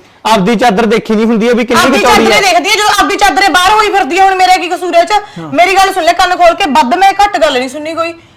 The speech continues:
Speaker 2: ਮੈਨੂੰ ਪੈਨਸ਼ਨ ਚਾਹੀਦੀ ਹੈ ਤਾਂ ਚਾਹੀਦੀ ਹੈ, ਕਿਵੇਂ ਮਰਜ਼ੀ ਦੇਈਂ,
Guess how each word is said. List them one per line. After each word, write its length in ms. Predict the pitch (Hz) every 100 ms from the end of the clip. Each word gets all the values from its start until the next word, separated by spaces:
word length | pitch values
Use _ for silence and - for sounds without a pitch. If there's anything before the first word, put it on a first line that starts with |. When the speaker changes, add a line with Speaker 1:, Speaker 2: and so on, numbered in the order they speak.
| _ 254
Speaker 2:
ਮੈਨੂੰ 260 | 302 330
ਪੈਨਸ਼ਨ 340 | 339 320 320 381
ਚਾਹੀਦੀ 340 | 330 330 311
ਹੈ 60 | 339
ਤਾਂ 100 | 370
ਚਾਹੀਦੀ 520 | 339 254 226 208 202
ਹੈ, 60 | 185 - _ _ -
ਕਿਵੇਂ 120 | 339
ਮਰਜ਼ੀ 320 | 359 349 262 330
ਦੇਈਂ, 260 | 262 277